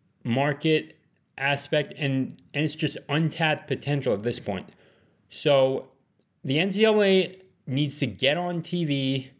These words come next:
they need to expand, and they need to have special events, such as,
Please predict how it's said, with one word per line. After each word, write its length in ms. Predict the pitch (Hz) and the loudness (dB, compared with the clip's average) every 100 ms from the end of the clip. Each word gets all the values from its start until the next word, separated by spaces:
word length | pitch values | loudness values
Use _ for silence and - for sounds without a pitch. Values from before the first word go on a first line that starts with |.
| _ _ _ | _ _ _
they 140 | - 123 | -4 -2
need 240 | 131 127 | -2 -2
to 160 | 135 120 | -4 -4
expand, 960 | - - - 165 160 160 165 170 160 - - _ _ _ _ _ - _ - - | -4 -6 -2 0 2 4 4 2 -2 -8 -20 _ _ _ _ _ -20 _ -10 -2
and 180 | 143 | 0
they 80 | 143 | 0
need 220 | 143 151 | 0 0
to 60 | 143 | 0
have 120 | 143 | 0
special 480 | 113 - 139 - 135 | -2 0 0 2 2
events, 760 | 113 113 87 - - - - - _ _ _ | 2 0 -6 -14 -18 -14 -14 -16 _ _ _
such 360 | - - 135 139 | -10 -2 0 2
as, 360 | 131 123 113 | 0 -2 -6